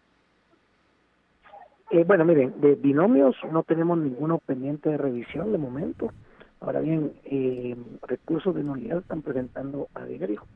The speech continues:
Entonces, ahorita sobre todo están ante, mm,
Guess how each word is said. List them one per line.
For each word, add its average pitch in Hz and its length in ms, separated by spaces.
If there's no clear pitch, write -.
Entonces, 135 720
ahorita 135 360
sobre 135 180
todo 165 300
están 147 300
ante, 120 640
mm, 117 260